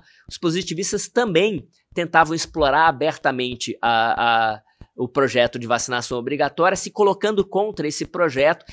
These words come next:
e chamando a atenção do povo para a necessidade de combatê-los. A gente tinha até mesmo nesse contexto vários políticos que passam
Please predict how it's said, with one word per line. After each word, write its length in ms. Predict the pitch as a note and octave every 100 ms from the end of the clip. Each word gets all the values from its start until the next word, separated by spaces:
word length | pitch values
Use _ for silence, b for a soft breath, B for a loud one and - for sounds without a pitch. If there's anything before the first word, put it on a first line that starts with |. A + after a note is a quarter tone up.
| B
e 120 | G3 G3+
chamando 680 | - A3+ D#3+ F#3 F3 C3+
a 60 | C#3
atenção 560 | C#3+ C#3 C3 - C3 B2+ B B
do 160 | A#2+ C3+
povo 380 | - C3+ D3 C#3+
para 140 | D3+
a 40 |
necessidade 640 | D3+ D3+ D#3 - D3 D3 C#3+
de 100 | D3
combatê-los. 760 | - D#3 E3+ - A#2 G#2+ G#2 - - b b b
A 80 | b
gente 240 | D3 F#3 -
tinha 140 | F#3+
até 180 | F3+ G3+
mesmo 360 | F3+ F3+ D#3+
nesse 240 | D#3+ E3 E3+
contexto 500 | D#3 - C#3+ C3+ C3
vários 380 | A2+ F3 F3 -
políticos 720 | - G3+ A3 A#3 - A#2+ - - b b
que 120 | - A3
passam 600 | - A#3 C4+ - A#3